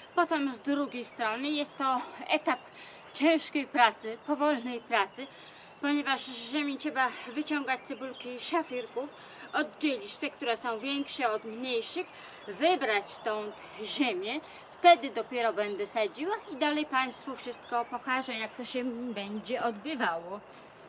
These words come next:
Żeby cebulki szafirków mogły rosnąć w tym samym miejscu, trzeba im również przygotować ziemię. Tą ziemię, y, z wykopywania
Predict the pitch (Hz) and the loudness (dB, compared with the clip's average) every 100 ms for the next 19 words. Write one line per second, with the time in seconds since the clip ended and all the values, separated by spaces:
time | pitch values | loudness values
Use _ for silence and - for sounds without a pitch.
0 | 220 214 285 262 277 262 254 339 - - | -8 -4 -2 -4 -4 -4 -2 -6 -6 -6
1 | 247 220 - 233 220 - 392 - 208 202 | -8 -8 -10 -6 -4 -4 -6 -4 -6 -4
2 | 240 269 262 262 302 - 277 254 - - | 4 4 4 -2 -2 0 2 4 2 0
3 | 247 - 302 254 254 262 269 247 - - | -6 -4 -4 -2 -2 4 4 4 -2 0
4 | 262 - - - - - - 302 277 269 | 2 0 -2 -6 -8 -8 -4 -2 0 2
5 | 262 247 247 277 - - 254 240 262 233 | 2 2 -2 -4 2 2 2 -6 -4 -2
6 | 233 - - - 233 208 277 294 202 165 | -2 -4 -12 -10 -8 -6 -2 -2 -2 -8
7 | - - - - 285 277 269 285 294 277 | -14 -18 -18 -12 -6 -2 0 0 0 0
8 | 247 240 - - - - - 214 226 233 | 0 -4 -6 -6 -2 -2 -2 -2 -4 -4
9 | 220 359 - 320 294 277 285 262 233 | -4 -4 0 2 2 0 -2 -2 -2